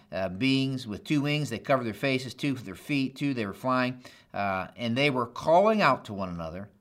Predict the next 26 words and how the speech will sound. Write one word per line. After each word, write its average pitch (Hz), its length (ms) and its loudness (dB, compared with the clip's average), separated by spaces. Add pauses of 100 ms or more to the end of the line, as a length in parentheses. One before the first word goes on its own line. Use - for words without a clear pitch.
(120)
'Holy, 92 600 2 (360)
holy, 90 680 -2 (360)
holy.'" 113 560 -2 (200)
Say 123 200 -2
it 120 100 -8
three 139 140 -2
times. 131 320 0
It's 95 120 -10
like, 95 160 -2
man, 101 280 -4 (200)
that 120 200 0
is 101 140 -4
a 95 80 -6
big 95 260 -8
deal, 107 300 -4
"is 98 160 -10
the 98 80 -8
Lord 101 180 -4
Almighty." 101 400 -4 (280)
They're 131 100 -2
not 190 160 6
just 202 160 2
saying, 165 180 6
"Holy, 165 300 6
holy, 143 320 4
holy," 127 680 2